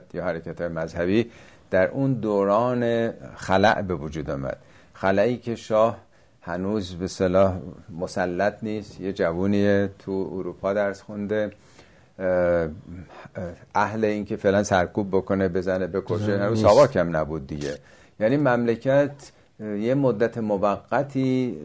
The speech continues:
Speaker 1: استبداد، سایه استبداد از سرش رفت. شاه هم واقعاً محبوب بود اون موقع.
Speaker 2: به خاطر اینکه رضا شاه تبعید
Speaker 1: رضا
Speaker 2: شده
Speaker 1: شاه
Speaker 2: بود.
Speaker 1: رفته بود و خب
Speaker 2: بله.
Speaker 1: اینم کاری نداشت. رضا شاه خب واقعاً یه
Speaker 2: بله.
Speaker 1: قلدری بود و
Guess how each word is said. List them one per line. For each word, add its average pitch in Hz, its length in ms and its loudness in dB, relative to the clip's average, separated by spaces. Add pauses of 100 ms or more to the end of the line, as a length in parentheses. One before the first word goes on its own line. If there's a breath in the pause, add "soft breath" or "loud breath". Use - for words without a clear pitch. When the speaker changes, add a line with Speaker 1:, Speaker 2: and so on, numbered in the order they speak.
Speaker 1:
استبداد، 104 800 4
سایه 95 460 0
استبداد 95 540 0
از 95 140 0
سرش 101 460 0
رفت. 90 400 2 (460 soft breath)
شاه 127 260 2
هم 135 140 4
واقعاً 110 220 6
محبوب 113 440 -4
بود 90 200 -6
اون 82 100 -8
موقع. 71 400 -6 (380)
Speaker 2:
به 131 60 2
خاطر 135 260 8
اینکه 143 220 6
رضا 131 300 8
شاه 156 180 6
تبعید 139 380 8
Speaker 1:
رضا 107 100 2
Speaker 2:
شده 104 100 4
Speaker 1:
شاه 95 100 4
Speaker 2:
بود. 139 120 4
Speaker 1:
رفته 147 280 0
بود 151 220 -2
و 147 100 4
خب 98 60 0
Speaker 2:
بله. - 100 0
Speaker 1:
اینم 147 220 0
کاری 147 320 0
نداشت. 87 360 -2
رضا 92 220 0
شاه 127 160 -4
خب 135 200 -2
واقعاً 104 420 4
یه 123 80 2
Speaker 2:
بله. 95 100 0
Speaker 1:
قلدری 92 560 -2
بود 120 220 -6
و 120 260 2